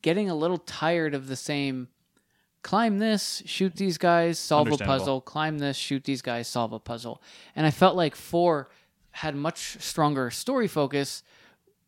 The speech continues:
Speaker 1: and was a little bit more creative on how you shot these guys, climbed this, and then solved
Speaker 2: And
Speaker 1: the
Speaker 2: the reasons
Speaker 1: puzzle.
Speaker 2: why.
Speaker 1: Yeah, like, it, it,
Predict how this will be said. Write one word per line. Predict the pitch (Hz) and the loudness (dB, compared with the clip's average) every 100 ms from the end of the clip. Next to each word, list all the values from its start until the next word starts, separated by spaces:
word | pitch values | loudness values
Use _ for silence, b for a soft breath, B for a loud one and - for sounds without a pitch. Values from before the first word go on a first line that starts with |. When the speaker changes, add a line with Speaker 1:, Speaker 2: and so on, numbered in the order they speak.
| _ | _
Speaker 1:
and | 160 156 151 143 139 | -4 0 0 0 -2
was | 156 147 | -4 -2
a | |
little | 151 185 | 0 0
bit | 170 | -2
more | 156 | -4
creative | 147 - 156 156 143 - | -4 0 2 2 0 -2
on | 156 151 | -2 -2
how | 135 - 233 202 | -4 0 2 2
you | 151 135 120 117 _ _ _ _ _ _ _ | 0 -2 -2 -10 _ _ _ _ _ _ _
shot | - - 139 - | -12 2 2 2
these | 127 | -4
guys, | - 123 117 117 | -2 -2 -2 -6
climbed | - 123 117 | -6 -4 -4
this, | 113 110 - | -6 -8 -10
and | - 131 | -8 -8
then | |
solved | 117 127 143 | -4 0 2
Speaker 2:
And | 139 | 6
Speaker 1:
the | |
Speaker 2:
the | 123 | 6
reasons | 131 196 214 | 8 6 8
Speaker 1:
puzzle. | 180 | 6
Speaker 2:
why. | 113 110 95 92 - | 6 4 4 -2 -6
Speaker 1:
Yeah, | 208 240 175 139 | 2 6 8 6
like, | 151 151 | 2 0
it, | 185 175 | -2 -4
it, | - 190 | -14 -16